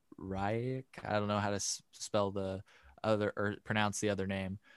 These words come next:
but basically they ruled that even where individuals or businesses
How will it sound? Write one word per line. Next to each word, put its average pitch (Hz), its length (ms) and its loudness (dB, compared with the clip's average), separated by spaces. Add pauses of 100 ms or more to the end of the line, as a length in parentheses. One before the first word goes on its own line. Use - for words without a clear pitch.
(220)
but - 120 0
basically 113 840 6
they 104 580 4
ruled 113 680 6
that 98 340 2
even 131 360 6
where 117 240 4
individuals 113 600 4
or 104 80 2
businesses 110 760 2